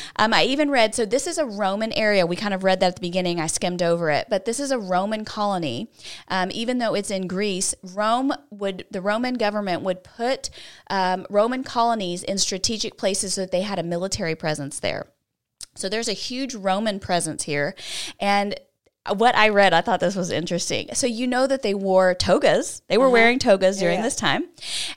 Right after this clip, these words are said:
Speaker 1: Um, and most people just wore white togas. But people that were part of the military would have a purple rim around their toga to, you know,
Speaker 2: Oh.
Speaker 1: say, say their significance.
Speaker 2: Yeah.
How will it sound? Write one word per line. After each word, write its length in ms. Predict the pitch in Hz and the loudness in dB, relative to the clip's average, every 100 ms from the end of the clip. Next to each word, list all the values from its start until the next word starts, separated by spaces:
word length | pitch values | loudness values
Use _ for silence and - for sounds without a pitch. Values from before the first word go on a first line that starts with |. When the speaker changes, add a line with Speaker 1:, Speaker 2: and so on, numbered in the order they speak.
| - | 0
Speaker 1:
Um, 280 | 214 220 220 | 2 2 2
and 160 | 220 208 | 2 4
most 220 | 208 - | 2 2
people 200 | 277 233 | -2 -4
just 220 | 214 - | -2 0
wore 160 | 190 180 | 2 2
white 300 | 170 196 - | 2 0 0
togas. 420 | 226 160 - - | 0 0 -2 -2
But 260 | 208 - | 0 0
people 340 | - 220 262 262 | -2 -6 -4 -2
that 140 | 247 | 0
were 80 | 185 | -2
part 300 | 185 - 208 | -4 -4 -4
of 80 | 254 | -2
the 100 | 311 | 0
military 800 | 277 208 196 - 156 143 147 - - - - | 0 0 0 -2 -2 -2 -4 -6 -12 -20 -4
would 220 | 190 190 | 0 2
have 280 | - 202 196 | 0 -4 -2
a 140 | 180 180 | -4 -8
purple 960 | - - 262 269 277 214 185 170 185 - _ _ _ 185 | -14 -4 0 0 2 2 4 4 0 -4 _ _ _ -10
rim 480 | 208 240 220 160 165 - | -2 0 2 0 -4 -6
around 340 | 185 175 165 | -4 -2 -2
their 140 | 165 160 | -2 -4
toga 480 | - 170 156 120 104 | -4 -4 -2 -4 -6
to, 400 | - 185 175 175 - - | -4 0 0 0 -6 -10
you 180 | 208 175 | -4 0
know, 260 | 170 147 | 2 0
Speaker 2:
Oh. 40 | 170 | -2
Speaker 1:
say, 460 | - - 208 - | -6 2 2 2
say 200 | 214 214 | 0 0
their 140 | 196 208 | 0 0
significance. 720 | - 196 226 214 175 143 - | -4 -2 -2 -2 -2 -4 -2
Speaker 2:
Yeah. 200 | 294 240 | -4 -2